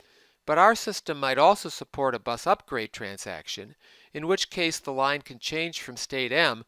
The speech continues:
without the block having to be sent across the bus to the requesting processor. Also notice where the data comes from. It comes from memory, except in the case of a cache hit, or when the up-to-date copy of the block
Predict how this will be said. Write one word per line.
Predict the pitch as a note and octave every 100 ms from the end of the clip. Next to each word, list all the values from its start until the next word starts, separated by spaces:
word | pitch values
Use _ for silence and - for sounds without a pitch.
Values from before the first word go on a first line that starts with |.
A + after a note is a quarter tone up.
| - - - -
without | C#3 F#3 A3 -
the |
block | C3+ A#2 A#2 -
having | B2 A#2 B2+
to | A#2+
be | A#2 B2+ -
sent | - - D3
across | - - B2+ B2+
the | -
bus | B2+ G#2 F#2+ - -
to | - B2+
the | A2+
requesting | A#2+ - G2+ - G2
processor. | F2+ A#2 A2 G2+ F2+ - C#2+ - _ _ _ _ _ _ _ _ _ -
Also | D3 F3+ - E3+
notice | C#3+ C#3+ D3 -
where | C3+
the | A#2
data | A#2+ D3 C3+
comes | - G2+ F2
from. | - F#2+ D2 _ _ _ _ -
It | C#3+
comes | - D#3+ -
from | D#3+ C#3+
memory, | E3+ D#3 G2 C#2 _
except | C#3+ - E3 -
in | E3
the | D3+
case | - C#3+ C#3
of | C#3+
a | C#3
cache | - D#3 D#3 -
hit, | G#2+ D2 _ _ - -
or | B2+ B2
when | C3+
the | C3+ C#3
up-to-date | D#3+ - C3+ C3 -
copy | D3 C#3+ C#3+ C#3+
of | A#2
the | A#2+
block | G2+ F2+ F2+